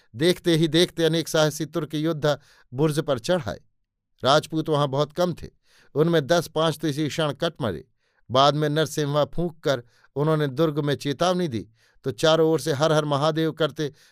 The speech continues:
बहुत से राजपूत उधर दौड़ चले।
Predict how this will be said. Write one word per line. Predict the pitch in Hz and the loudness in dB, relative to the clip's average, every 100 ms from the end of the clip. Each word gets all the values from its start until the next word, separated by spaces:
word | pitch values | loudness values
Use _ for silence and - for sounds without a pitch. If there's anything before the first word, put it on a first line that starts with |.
| _ | _
बहुत | 131 160 160 | 2 2 2
से | - 131 | 0 0
राजपूत | 147 165 - 151 147 | 2 2 -2 -8 -6
उधर | 131 131 107 _ _ 107 | -2 -2 -4 _ _ -6
दौड़ | 147 180 | -2 -2
चले। | - 95 76 60 | -2 -6 -6 -10